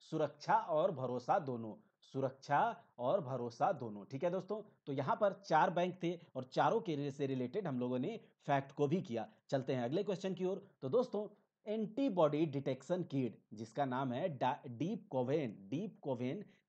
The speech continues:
किस संस्था के द्वारा तैयार किया गया है? तो दोस्तों इसका सही उत्तर है डीआरडीओ, यानी कि डि-, अ, डिफेंस रिसर्च डेवलपमेंट ऑर्गेनाइजेशन।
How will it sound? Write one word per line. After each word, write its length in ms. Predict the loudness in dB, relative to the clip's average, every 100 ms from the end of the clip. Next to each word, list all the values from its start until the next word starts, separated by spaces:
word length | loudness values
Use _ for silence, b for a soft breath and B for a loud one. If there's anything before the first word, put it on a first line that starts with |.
| -4
किस 240 | -2 0
संस्था 360 | -2 -2 -2 -2
के 140 | -2
द्वारा 260 | 0 2 2
तैयार 420 | 0 2 2 0
किया 220 | -4 -6
गया 180 | -4 -6
है? 180 | -8 b b
तो 80 | -4
दोस्तों 400 | -2 0 -2 -4
इसका 360 | -6 0 2 2
सही 300 | -2 -2 -2
उत्तर 280 | 0 2
है 280 | 4 2 0 B -8
डीआरडीओ, 920 | -2 0 0 6 8 6 2 0 2
यानी 300 | 2 0 0
कि 240 | -2 -2 -6 B -10
डि-, 260 | -6 -4
अ, 280 | -4 -4 -4
डिफेंस 600 | -4 -2 2 0 0 -4
रिसर्च 560 | -4 2 6 4 2 -6
डेवलपमेंट 760 | -2 0 0 -2 -4 -4 -6
ऑर्गेनाइजेशन। 840 | -6 -2 -2 0 -2 -2 -2 -2